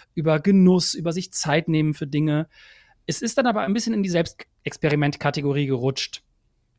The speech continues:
Und dann habe ich das zweite Video gemacht, das war eine Woche Schweigen. Und da war mir wieder so dieser Anspruch da, ich möchte über, über Zeit reden, über Ruhe. Und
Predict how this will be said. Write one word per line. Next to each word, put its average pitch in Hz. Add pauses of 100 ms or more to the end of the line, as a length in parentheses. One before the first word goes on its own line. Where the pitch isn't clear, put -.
(200)
Und 160
dann 156
habe 185
ich 180
das 156
zweite 226
Video 220
gemacht, 180
das 160
war 156
eine 160
Woche 143
Schweigen. 247
Und 156
da 160
war 180
mir 185
wieder 220
so 165
dieser 147
Anspruch 170
da, 156 (340)
ich -
möchte 175
über, 156
über 151
Zeit 170
reden, 143
über 147
Ruhe. 156
Und 143